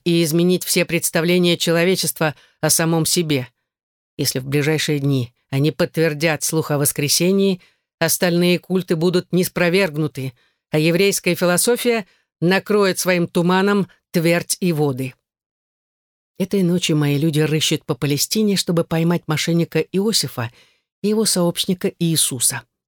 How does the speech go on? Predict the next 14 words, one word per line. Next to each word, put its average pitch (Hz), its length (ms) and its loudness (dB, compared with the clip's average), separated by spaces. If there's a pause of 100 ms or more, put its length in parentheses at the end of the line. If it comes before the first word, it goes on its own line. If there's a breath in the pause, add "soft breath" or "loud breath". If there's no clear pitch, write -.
(480)
То, 131 80 -6
что - 160 -4
вначале 143 420 0
я 139 100 0
счел 147 320 -2 (320 soft breath)
мелким 147 460 0
галилейским 147 640 0
делом, 160 380 0 (380 soft breath)
может 151 260 0
стать 156 300 0
заговором 160 600 0
против 165 340 -2
всего 175 400 0
мира 170 420 0